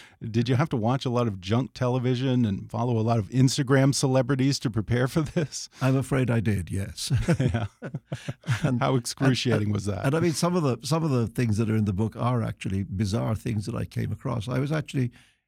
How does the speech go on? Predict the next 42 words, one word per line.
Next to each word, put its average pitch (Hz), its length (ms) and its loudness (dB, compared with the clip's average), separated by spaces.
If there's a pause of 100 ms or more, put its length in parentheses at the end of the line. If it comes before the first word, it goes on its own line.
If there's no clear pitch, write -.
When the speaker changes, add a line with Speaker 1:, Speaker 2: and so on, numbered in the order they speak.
(140)
Speaker 1:
Hmm. 139 60 0
Speaker 2:
in 127 240 0
Germany 127 640 2
when 117 180 0
my 120 120 2
last 131 300 -2
book - 200 -6
came 110 240 0
out. - 140 -4 (420)
I 131 120 2
was 143 180 0
in 135 120 0
Germany 151 380 2
on 131 100 2
a 123 60 2
T 151 300 0
V 139 240 0
talk 147 320 -2
show, 117 440 -4
and 120 160 0
one 135 140 0
of 170 80 -2
the 139 160 -6
other 143 220 -2
guests 127 580 -4
was 113 220 0
this 113 260 -4 (320)
young 170 300 0
woman, 104 340 2 (480)
um, 131 260 0 (200)
who 156 160 2
had, 147 320 -2 (320)
what 160 180 -4
she 190 160 0
had 123 220 0
done 104 500 0
was 120 200 -2
to 127 120 -4
take - 380 -4 (500)
photographs 139 640 0
of 95 80 -4
herself 101 600 -4